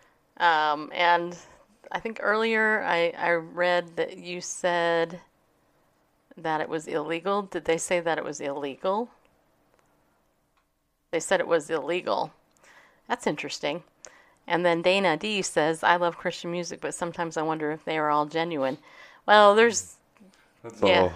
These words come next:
Speaker 2: that's a whole
Speaker 1: That's
Speaker 2: <laughs>
Speaker 1: another topic,
Speaker 2: that's
Speaker 1: but
Speaker 2: a
Speaker 1: we
Speaker 2: whole nother can of soup.
Speaker 1: Vegan Gaines said, "I love the Bible. I have mine attached to my keychain." Okay, so that's good.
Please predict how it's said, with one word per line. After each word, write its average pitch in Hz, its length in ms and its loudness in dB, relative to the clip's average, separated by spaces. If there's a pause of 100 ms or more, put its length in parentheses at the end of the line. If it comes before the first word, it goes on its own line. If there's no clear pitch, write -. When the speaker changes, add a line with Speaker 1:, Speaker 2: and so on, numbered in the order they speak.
Speaker 2:
that's 113 160 -4
a 98 120 6
whole 110 480 8
Speaker 1:
That's 220 220 10
Speaker 2:
<laughs> - 0 -
Speaker 1:
another 269 400 12
topic, 254 440 12
Speaker 2:
that's 202 100 -16
Speaker 1:
but 214 220 12
Speaker 2:
a - 20 8
Speaker 1:
we 113 100 10
Speaker 2:
whole 107 80 8
nother 92 460 6 (100)
can 104 220 6
of 92 100 2
soup. 95 320 2 (260)
Speaker 1:
Vegan 214 840 2 (800)
Gaines 214 560 2
said, 180 640 0
"I 170 180 4
love 196 320 2
the 180 80 0
Bible. 180 500 6
I 170 120 -2
have 170 180 2
mine 165 280 0
attached - 440 -2
to - 80 -14
my 156 140 -4
keychain." 160 580 -6 (1300)
Okay, 165 500 -6
so 156 340 -4
that's 165 240 -4
good. 160 360 -4